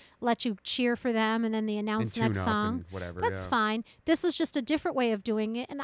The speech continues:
Speaker 1: I personally liked it.
Speaker 2: Mm-hmm.
Speaker 1: I, I thought it was a nice change to just flow from song to song without breaking. This, and then at this point, I was just kind of, "What does this remind me of?" And I was like, "Is it, is it the Breeders?" I was like, "It kinda reminds me of the Breeders." It sounds so very nineties, like, sounded very nineties to me.
Speaker 2: Mm-hmm.
Speaker 1: But I was like, I couldn't put my finger on it.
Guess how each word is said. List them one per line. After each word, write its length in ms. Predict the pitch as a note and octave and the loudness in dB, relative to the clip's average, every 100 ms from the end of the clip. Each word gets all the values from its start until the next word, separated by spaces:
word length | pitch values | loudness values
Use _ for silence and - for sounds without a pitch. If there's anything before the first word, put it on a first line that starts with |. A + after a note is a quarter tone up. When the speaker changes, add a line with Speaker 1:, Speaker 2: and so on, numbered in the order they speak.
| - | 2
Speaker 1:
I 160 | E4+ | 2
personally 640 | - F4+ E4 D4 C#4 B3 A3+ | 2 0 0 0 0 0 0
liked 420 | A3+ C#4 D4 - | 0 0 -2 -8
it. 200 | E3 - | -8 -6
Speaker 2:
Mm-hmm. 60 | - B2+ B2 | -2 -2 0
Speaker 1:
I, 120 | B3+ | 0
I 40 | C4 | 0
thought 180 | C#4 C4+ | 0 0
it 40 | |
was 120 | B3 | 0
a 60 | B3+ | 0
nice 300 | B3+ B3+ - | 0 -2 -2
change 420 | - C#4 C4 - | -2 -2 -2 -4
to 100 | A3 | -4
just 260 | G#3 - - | -4 -4 -2
flow 200 | A3+ A#3 | 0 0
from 200 | - G#3+ | -2 -2
song 320 | - A3 G#3 G3+ | 0 0 0 -2
to 100 | G#3 | -4
song 380 | - G#3+ G3+ | 0 0 0
without 340 | G3 G3+ F#3 - | -2 -2 -4 -2
breaking. 540 | B3+ C4+ - G3 F3+ - - - | 0 0 -2 -6 -6 -10 -18 -4
This, 160 | E4 D#4+ | -2 0
and 160 | C#4+ E4+ | 0 0
then 120 | F4 | 0
at 80 | - | 0
this 160 | F#4+ | -2
point, 180 | - F4 | 0 2
I 60 | D#4+ | 2
was 160 | D4 | 0
just 200 | - C#4+ | -2 -4
kind 120 | C#4+ C4+ | -4 -6
of, 60 | - | -8
"What 120 | F4 | -10
does 140 | A4+ B4+ | -4 -2
this 200 | A#4 E4 | 0 0
remind 380 | B3+ A#3+ C4 | -2 -2 -2
me 120 | A3+ F#3+ | 0 0
of?" 80 | |
And 80 | F3+ | -2
I 40 | G#3+ | -2
was 100 | A#3 | -4
like, 140 | B3 | -4
"Is 120 | D4+ | -4
it, 80 | F4 - - - _ _ - | -4 -6 -20 -20 _ _ -16
is 80 | - | -12
it 60 | - | -10
the 60 | |
Breeders?" 440 | - B3 D4+ F#4+ A#4 | -6 -2 2 4 4
I 240 | B4 A#4 | 4 2
was 80 | E4 | 0
like, 140 | C4+ B3 | -6 -8
"It 60 | |
kinda 320 | C4 C#4+ E4 | -6 -2 0
reminds 280 | F4+ E4+ E4 | 0 0 0
me 60 | D#4 | 0
of 60 | |
the 80 | A#3+ | -2
Breeders." 720 | F#3+ A3 C#4+ E4+ F#4 G4 F#4 C4+ | -2 -2 2 2 2 2 0 -2
It 100 | - | -6
sounds 240 | C#4+ C#4+ | -4 -2
so 120 | D#4+ | -4
very 280 | B3+ D#4 B3+ | -2 -2 -2
nineties, 600 | G#3+ G3+ G#3 B3 C#4+ A#3 | -4 -4 -2 0 0 0
like, 120 | G#3+ | -4
sounded 220 | - A3+ F#3 | -4 -4 -4
very 320 | G#3 A3+ A3 | -2 0 0
nineties 500 | G3+ G3 G3 F#3+ - | -2 -2 -4 -4 -6
to 80 | G#3 | -6
me. 260 | F#3 D3+ C#3 | -6 -4 -2
Speaker 2:
Mm-hmm. 300 | D3 D3 - | 0 0 2
Speaker 1:
But 60 | |
I 20 | C4+ | 2
was 80 | C4+ | 2
like, 140 | B3 | -2
I 60 | A3+ | -6
couldn't 320 | - G#4 G#4+ | -2 -2 0
put 140 | G4+ E4 | -2 -2
my 120 | E4 | -4
finger 400 | - D4+ C#4 C#4 | -4 -4 -2 0
on 240 | C4+ C4 C4 | 0 0 0
it. 180 | C4 | -2